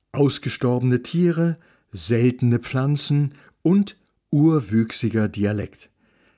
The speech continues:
Die Kurpfalz zu Großvaters Zeiten." Ob Kommissar Günther einer solchen Einladung wohl Folge leistet?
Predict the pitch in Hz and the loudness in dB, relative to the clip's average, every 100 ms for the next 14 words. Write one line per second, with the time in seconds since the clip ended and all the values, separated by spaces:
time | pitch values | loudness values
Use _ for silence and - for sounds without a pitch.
0 | _ 110 - 175 175 - 139 143 143 - | _ -6 2 2 2 -4 -2 -2 -4 -12
1 | _ _ _ - - 113 - 113 127 127 | _ _ _ -8 -6 -6 0 2 2 0
2 | - - 101 104 107 110 - - - 87 | -6 -4 -4 -4 -4 -4 -6 -6 -6 -6
3 | 101 - - _ _ _ _ _ _ _ | -8 -12 -20 _ _ _ _ _ _ _
4 | - - - 101 113 104 92 90 104 123 | -12 -10 -8 -6 -4 -4 -4 -4 -2 -2
5 | 127 139 135 - 139 139 104 113 147 170 | -2 -4 -4 -2 0 2 0 0 0 0
6 | 151 - 120 139 131 123 131 127 123 101 | -4 -4 -2 0 0 -2 -2 -2 -2 0
7 | 104 98 - - 101 123 117 120 127 135 | -2 -2 -8 -10 -6 -4 -2 -4 -4 -8
8 | 135 - 160 - | -10 -14 -16 -18